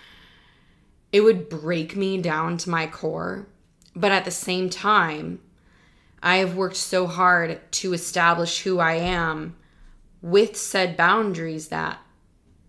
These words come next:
I would like to think one day I could pick myself up from it.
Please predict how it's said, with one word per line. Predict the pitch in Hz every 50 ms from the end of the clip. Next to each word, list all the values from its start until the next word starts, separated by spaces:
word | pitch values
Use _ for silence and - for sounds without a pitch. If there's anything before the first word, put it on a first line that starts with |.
| _ _ _ -
I | - 165 170 165
would | 160 165 160 -
like | 151 156 165 196 262 262 -
to | - 156
think | - - 165 160 156 156 -
one | 165 160 151 156
day | 165 156 151 156
I | 151 156
could | - - 165 -
pick | 196 190 -
myself | - - 160 165 - - - 165 - -
up | - - -
from | - 160 165
it. | 170 180 -